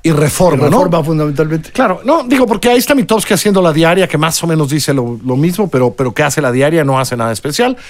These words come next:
Speaker 1: ¿Qué señalan? Yo, yo diría, eh, empiezo así, que señalan dos cosas. Sí, un, sí va para abajo, pero creo que lo más importante es que la tendencia desde el ini-, desde por lo menos mayo del año que viene,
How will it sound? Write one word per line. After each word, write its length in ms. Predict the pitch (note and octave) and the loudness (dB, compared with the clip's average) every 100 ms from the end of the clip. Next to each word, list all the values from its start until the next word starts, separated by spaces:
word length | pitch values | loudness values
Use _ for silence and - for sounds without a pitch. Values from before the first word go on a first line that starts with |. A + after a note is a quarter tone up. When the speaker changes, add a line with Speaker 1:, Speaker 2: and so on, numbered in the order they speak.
| - - - - - - | -20 -20 -20 -20 -20 -20
Speaker 1:
¿Qué 180 | - D4+ | -4 -2
señalan? 720 | D4+ E4 B3+ F3+ F3+ G#3 A3+ - - | 0 2 2 4 2 0 -4 -10 -14
Yo, 600 | D3 C#3+ C#3 C#3 F3+ E3 | -6 -4 -4 -2 -2 -2
yo 200 | C#3+ F3+ | 0 2
diría, 500 | E3 D#3+ D3+ C#3 C3 | 4 2 2 2 -2
eh, 580 | - A#2+ A#2 A2 G#2 E2+ - | -2 -2 0 0 -4 -8 -2
empiezo 380 | C#3+ G#3 G3 | 0 0 0
así, 260 | F#3 G2 D#2+ - | -2 -4 -10 -10
que 100 | C#3 | -6
señalan 380 | - D3+ D3+ C#3+ | -2 0 0 0
dos 180 | C3+ | -2
cosas. 400 | - - - - - - - - - | -2 -8 -10 -16 -18 -20 -18 -20 -20
Sí, 280 | - - C#4+ | -10 0 4
un, 680 | C#4+ B3+ G#3 D#3+ C3 - - | 4 4 2 0 -6 -16 -16
sí 180 | - G#3+ | -6 0
va 160 | G#3+ G3 | 0 2
para 140 | F3 | 0
abajo, 480 | D3+ A3 - D4+ - - - - - | 2 0 0 -6 -6 -20 -20 -20 -4
pero 280 | F#3 F#3+ - | 0 0 0
creo 480 | A#3 B3+ C4+ B3+ - | 0 2 4 2 0
que 360 | G#3 G#3 G#3 | 2 2 2
lo 160 | G3+ F3 | 0 0
más 180 | F3+ D#3 | 0 0
importante 300 | E3 D#3+ F#3+ | -4 -2 -2
es 40 | |
que 80 | - | 0
la 120 | E3+ | -2
tendencia 600 | C#3+ D3+ C#3+ G3 F3 C3 G#2+ | 0 0 2 0 0 -4 -4
desde 300 | G#2+ F#2+ G#2 | -4 -4 -4
el 100 | G2+ | -4
ini-, 220 | G2 F#2+ | -6 -8
desde 300 | G2+ G#2 G#2+ | -6 -4 -6
por 180 | - G2 | -6 -6
lo 80 | A2 | -4
menos 380 | B2+ A#2+ G#2+ | -2 -2 -4
mayo 460 | F#2 G2+ A#2+ F#3 D4 | -6 -4 -4 -2 -4
del 120 | C4+ C4 | -4 -4
año 120 | C4+ | -4
que 80 | C#4 | -4
viene, 260 | D4 D#4 | -4 -6